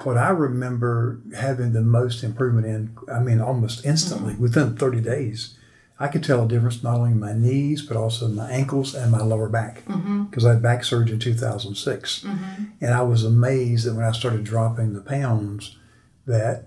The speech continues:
Speaker 1: all the joints were just better.
Speaker 2: Right.
Speaker 1: Even the elbows, because I was doing martial arts.
Speaker 2: Mm-hmm.
Speaker 1: So, I mean, I, I, everything was better <laughs>
Speaker 2: Well,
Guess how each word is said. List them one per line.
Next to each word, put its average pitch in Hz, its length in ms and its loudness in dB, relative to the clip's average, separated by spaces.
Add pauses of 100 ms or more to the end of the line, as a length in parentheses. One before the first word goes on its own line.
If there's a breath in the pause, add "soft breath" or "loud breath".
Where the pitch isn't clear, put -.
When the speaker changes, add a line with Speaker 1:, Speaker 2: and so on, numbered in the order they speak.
(600 soft breath)
Speaker 1:
all 135 160 2
the 127 100 2
joints 131 380 0
were 117 80 -4
just 117 200 0
better. 131 340 -4 (160)
Speaker 2:
Right. 208 380 -6 (340)
Speaker 1:
Even 135 240 2
the 123 120 0
elbows, 131 500 0
because 120 220 -8
I - 20 2
was 113 80 2
doing 117 220 2
martial 117 340 0
arts. 139 240 -4
Speaker 2:
Mm-hmm. 214 220 0
Speaker 1:
So, 147 400 0
I - 40 -6
mean, 120 240 0
I, 120 120 0
I, - 560 -6 (200)
everything 139 300 4
was 117 140 2
better 123 600 2
<laughs> - 40 -6
Speaker 2:
Well, 190 100 -2